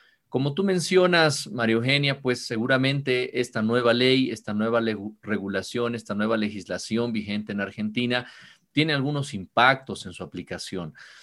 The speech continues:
Tú mencionabas la voluntariedad, mencionabas el consentimiento, que son, pues, pilares fundamentales en el derecho contractual, en el derecho contractual laboral no es la excepción.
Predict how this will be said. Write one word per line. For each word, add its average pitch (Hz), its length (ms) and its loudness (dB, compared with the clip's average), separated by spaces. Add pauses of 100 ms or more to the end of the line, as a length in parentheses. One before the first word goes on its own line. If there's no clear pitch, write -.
(140)
Tú 117 100 0
mencionabas 113 760 6
la - 100 0
voluntariedad, 95 1080 2 (320)
mencionabas 110 640 2
el 92 120 -8
consentimiento, 107 1000 -2 (280)
que - 80 -6
son, 143 240 0
pues, 147 180 2
pilares 139 480 2
fundamentales 110 1080 2 (340)
en 101 420 -4
el 104 140 -2
derecho 107 400 -2
contractual, 110 840 2
en 101 120 -4
el 92 100 -6
derecho 104 340 -4
contractual 95 500 -4
laboral 101 380 2
no 117 100 0
es 117 60 -6
la 107 100 0
excepción. 147 720 0